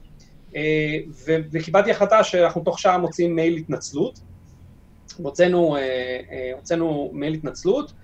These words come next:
אה, וטוב שעשינו ככה. למייל התנצלות קיבלתי איזה מאה תגובות, וכולם היו חיוביות. ה-, התגובות החיוביות, אה, התחלקו ל-,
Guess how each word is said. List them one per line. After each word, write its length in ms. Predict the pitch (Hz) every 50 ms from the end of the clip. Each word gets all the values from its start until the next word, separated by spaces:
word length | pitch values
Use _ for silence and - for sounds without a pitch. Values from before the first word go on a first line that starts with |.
| - - - - - - - - 139
אה, 220 | 135 139 135 135 117
וטוב 220 | - - 180 170
שעשינו 340 | - 165 151 - 160 143 -
ככה. 240 | - 147 147 226 208
למייל 200 | 160 170 208 254
התנצלות 460 | - - 185 - - - 247 277 254
קיבלתי 340 | - 180 160 175 180 220 208
איזה 180 | 170 147 160
מאה 260 | 151 151 185 214 220 208
תגובות, 600 | - 156 156 131 - 123 123 139 202 202 - -
וכולם 340 | - - - 160 175 185 185
היו 160 | 175 160 151 -
חיוביות. 680 | - 143 131 117 - 123 117 117 - - 523 - - - - - - - - - - - - -
ה-, 580 | 135 135 135 139 135 135 135 139 135 135 139
התגובות 400 | 131 - - - 151 156 180 185
החיוביות, 640 | 190 185 - 185 170 147 160 185 202 208 190 202 -
אה, 300 | 175 165 160 156 156 156 -
התחלקו 400 | 156 156 - - 160 160 190 190
ל-, 80 | 180